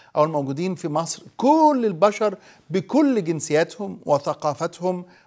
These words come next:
وخلفياتهم خرجوا من الثدييات، وأصلهم حيواني. <clears throat> أصلهم حيواني. لما يقول حيواني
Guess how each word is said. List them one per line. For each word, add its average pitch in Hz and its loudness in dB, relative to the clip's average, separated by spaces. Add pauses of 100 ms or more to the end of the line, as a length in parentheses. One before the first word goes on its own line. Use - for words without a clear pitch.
وخلفياتهم 175 0 (200)
خرجوا 202 2
من 160 -2
الثدييات، 117 -6 (300)
وأصلهم 196 2
حيواني. 120 0 (1160)
<clears throat> - -12
أصلهم 135 0 (280)
حيواني. 131 0
لما 180 -4
يقول 247 0
حيواني 190 2